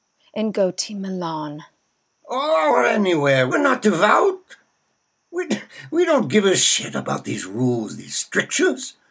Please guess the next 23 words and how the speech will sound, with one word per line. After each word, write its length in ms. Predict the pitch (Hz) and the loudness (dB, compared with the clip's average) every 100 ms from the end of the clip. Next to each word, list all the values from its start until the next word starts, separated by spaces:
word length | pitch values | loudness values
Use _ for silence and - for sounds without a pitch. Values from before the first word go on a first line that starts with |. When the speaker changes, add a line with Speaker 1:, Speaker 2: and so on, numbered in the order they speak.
| _ - | _ -2
Speaker 2:
this 180 | 151 139 | 0 0
life. 480 | 131 160 269 - - _ _ _ _ _ _ _ _ | 2 2 0 -6 -16 _ _ _ _ _ _ _ _
We, 200 | 320 - - - _ _ - _ _ _ _ | -4 -4 -8 -14 _ _ -20 _ _ _ _
we 140 | 330 | 2
always 360 | 285 269 247 - | 4 4 2 0
wanted 280 | 254 208 139 | 0 0 -2
to 80 | 113 | -6
be 140 | 110 | -6
travelers, 680 | - 151 170 160 90 73 - | -8 -8 -8 -10 -12 -16 -16
Atusa. 500 | - 73 - 67 - _ _ _ _ _ _ _ _ - | -16 -14 -12 -12 -16 _ _ _ _ _ _ _ _ -2
Astronauts 1080 | 143 143 - - 143 139 131 - - - - _ | 0 0 -2 -2 2 2 0 -6 -10 -10 -12 _
to 140 | - | -10
the 160 | 120 135 | -4 2
Earth. 440 | 156 190 196 - - _ _ _ _ _ _ _ _ _ - | 2 2 -4 -14 -20 _ _ _ _ _ _ _ _ _ -8
That's 220 | 160 214 | -6 0
what 180 | 185 185 | 2 4
we 100 | 214 | 2
love 220 | 226 214 | 4 2
about 300 | 190 175 139 | 2 2 2
each 160 | 131 | 0
other, 220 | 147 135 151 | 2 2 0
isn't 260 | 175 254 | 0 -2
it? 180 | 277 302 | -2 -6